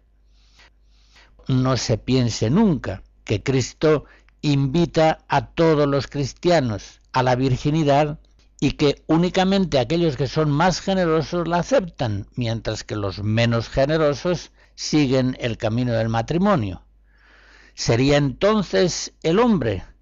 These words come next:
más o menos generoso, el que elegiría su vocación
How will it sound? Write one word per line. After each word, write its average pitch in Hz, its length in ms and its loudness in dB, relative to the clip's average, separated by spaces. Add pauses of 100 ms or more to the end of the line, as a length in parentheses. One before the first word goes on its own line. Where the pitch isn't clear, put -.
(240)
más 110 320 -2
o 110 60 -2
menos 123 340 -2
generoso, 185 760 0 (140)
el 147 260 -6
que 139 360 -4
elegiría 139 800 0
su 269 160 -6
vocación 139 840 -2